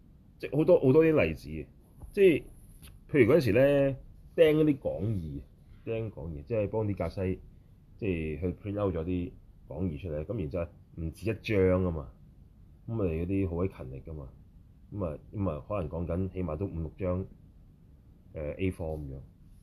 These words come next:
噉好啦，噉你咪，噉咪一二三四五，噉咪，噉咪，噉咪搭好晒一沓釘啦，哇！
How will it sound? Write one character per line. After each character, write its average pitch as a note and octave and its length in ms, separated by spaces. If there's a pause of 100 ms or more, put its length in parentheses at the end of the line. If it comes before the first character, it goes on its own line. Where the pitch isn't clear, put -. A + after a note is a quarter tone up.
(100)
噉 A#2 200
好 F#2 100
啦， F2 120
噉 A2 140
你 G#2 80
咪， D#2 180 (720)
噉 C3 60
咪 A#2 100
一 A2 180
二 F#2+ 40
三 A2+ 120
四 G2+ 80
五， F#2+ 280 (840)
噉 B2+ 60
咪， A2 100
噉 - 60
咪， A2 200
噉 - 160
咪 G2 200 (140)
搭 E2+ 100
好 G#2+ 140
晒 G2+ 120
一 G2 40
沓 F2+ 160 (520)
釘 B2+ 240
啦， B2+ 300 (1080)
哇！ G#2 440